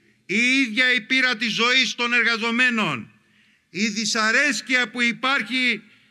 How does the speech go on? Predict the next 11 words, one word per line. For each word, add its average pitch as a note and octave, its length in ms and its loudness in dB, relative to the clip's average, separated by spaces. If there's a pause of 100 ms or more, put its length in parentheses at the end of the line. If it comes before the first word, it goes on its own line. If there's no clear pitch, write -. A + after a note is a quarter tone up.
να G3 260 -2
γίνει C4+ 420 2
αποτελεσματική A#3 1080 0
απόφαση B3+ 720 -2
για A#3+ 240 -2
την B3 180 -4
επόμενη C4+ 640 0
μέρα. G3 600 0 (400)
Με G#3+ 240 -2
δυνατό A#3 580 -2
Κουκουέ C4+ 680 0